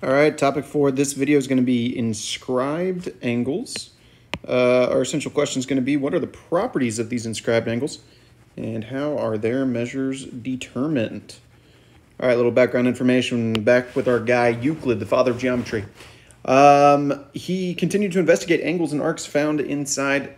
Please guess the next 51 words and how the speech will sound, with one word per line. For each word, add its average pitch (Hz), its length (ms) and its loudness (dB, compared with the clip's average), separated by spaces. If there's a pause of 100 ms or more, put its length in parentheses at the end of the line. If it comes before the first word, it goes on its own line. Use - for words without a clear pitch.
circles. - 640 -4 (300)
Uh, 120 260 0
he 123 80 -4
began 131 280 -4
to 135 100 -6
look 135 280 -6
closer - 520 -8 (180)
at - 300 -16 (100)
inscribed - 1000 -6 (320)
angles. 113 420 -4
Now, 117 120 -4
if 113 120 -6
you 127 60 0
remember 127 180 0
from 120 160 -6
last 113 240 -2
time, 113 260 -2 (680)
uh, 160 280 8
inscribed 165 260 2
angles 135 240 4
are 120 40 -8
gonna 120 120 0
be 117 160 0
angles 113 300 -2
with 117 140 -4
their 110 120 0
vertex 107 480 -4 (140)
on 139 260 0
the 113 80 -4
circle. - 400 -10 (340)
Um, 113 680 2
and 117 260 -2
here's 131 240 -2
what 135 100 -4
the 131 140 -2
inscribed 135 640 -4
angle 135 300 0
theorem 143 560 -2
says. 147 340 2 (400)
It - 60 -20
says 139 140 -4
the 143 100 2
measure 175 360 4
of 151 100 0
an 165 60 0
inscribed 156 360 0
angle 143 240 0
is 131 160 -4
equal 151 180 -6
to 151 140 -6
half - 500 -8